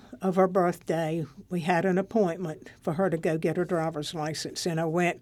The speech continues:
Darren was in, um, U N C W at the time. And, um, I went to pick him up, and he looked just very downcast,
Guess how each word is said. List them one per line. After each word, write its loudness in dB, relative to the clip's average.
Darren 10
was 4
in, 0
um, -2
U 4
N 2
C 2
W 0
at -10
the -12
time. -4
And, 8
um, 4
I 0
went 4
to 4
pick 6
him 8
up, 4
and 0
he 4
looked 4
just 0
very 12
downcast, 4